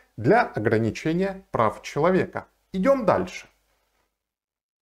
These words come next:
Предпоследним вопросом для нас является такой вопрос. Действительно ли вследствие объявления состояния войны нас бы освободили от уплаты коммунальных платежей, налогов, сборов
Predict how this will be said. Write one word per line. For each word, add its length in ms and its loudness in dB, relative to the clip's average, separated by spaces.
Предпоследним 840 2
вопросом 540 2
для 140 2
нас 260 -2
является 560 2
такой 400 2
вопрос. 440 0
Действительно 840 -2
ли 240 -2
вследствие 720 0
объявления 680 0
состояния 800 0
войны 500 2
нас 300 2
бы 140 4
освободили 800 2
от 240 2
уплаты 640 2
коммунальных 800 2
платежей, 580 0
налогов, 800 2
сборов 680 0